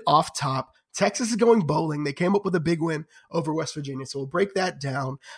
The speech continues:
uh, let you know what happened there. We'll give you a bit of a tech preview and then some, some interesting things, some cool things happened in some other non-revenue generating, but still very important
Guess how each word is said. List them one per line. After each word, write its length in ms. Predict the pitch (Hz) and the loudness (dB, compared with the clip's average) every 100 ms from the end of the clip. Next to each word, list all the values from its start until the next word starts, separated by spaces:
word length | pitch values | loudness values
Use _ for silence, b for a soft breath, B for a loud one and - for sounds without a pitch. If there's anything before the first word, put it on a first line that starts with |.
| - | -10
uh, 220 | 120 127 120 | -6 -6 2
let 220 | 170 - | 2 4
you 80 | 180 | 4
know 80 | 170 | 4
what 120 | 151 | 4
happened 360 | 160 156 139 | 2 0 -2
there. 240 | 131 131 131 | -2 -4 -4
We'll 80 | 147 | -4
give 180 | 165 | -2
you 80 | 170 | 0
a 40 | 143 | 0
bit 140 | 156 | 0
of 60 | 147 | 0
a 60 | |
tech 240 | - 147 - | 0 -2 -2
preview 280 | 143 135 135 | -4 -4 -2
and 100 | 165 | -2
then 120 | 277 | -2
some, 260 | 359 311 - b b | -4 -6 -10 b b
some 220 | - 196 | -2 2
interesting 400 | 247 294 302 269 | 2 0 0 0
things, 180 | 202 - | 2 2
some 100 | 180 | 0
cool 160 | 190 185 | -4 -2
things 200 | 196 175 | -2 0
happened 320 | 156 160 160 b b | -2 -2 -8 b b
in 100 | - | -6
some 220 | 175 170 - 151 | 0 0 0 0
other 380 | 156 156 151 b b | 4 4 2 b b
non-revenue 760 | 160 156 165 165 156 151 156 147 | -2 2 4 4 4 2 2 2
generating, 540 | 143 143 143 135 135 | 4 2 2 0 -2
but 120 | 135 - | -6 -6
still 300 | - 147 143 | 0 0 0
very 320 | 147 135 143 | 0 0 -2
important 540 | 135 - 135 135 131 | -4 -4 -4 -4 -10